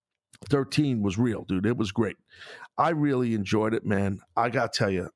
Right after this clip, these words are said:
I, I always like these fucking shows. I really do. Uh, this shit was legit. Um, I'm gonna be honest, straight up though, I don't, I don't listen to the American commentary. I listen to Japanese commentary, and I've worked in Japan a bunch. I've been there a lot. I,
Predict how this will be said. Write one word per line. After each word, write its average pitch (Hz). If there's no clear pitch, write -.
I, 143
I 170
always 127
like 90
these -
fucking -
shows. 90
I 120
really 120
do. 92
Uh, 107
this 143
shit -
was 101
legit. -
Um, 110
I'm 180
gonna 190
be 120
honest, 120
straight 147
up 135
though, 143
I 160
don't, 190
I 139
don't 156
listen 117
to -
the 95
American 98
commentary. 104
I 104
listen 110
to 110
Japanese 101
commentary, 117
and 117
I've 131
worked 120
in 131
Japan 123
a 110
bunch. 123
I've 92
been 117
there 123
a 120
lot. 117
I, 107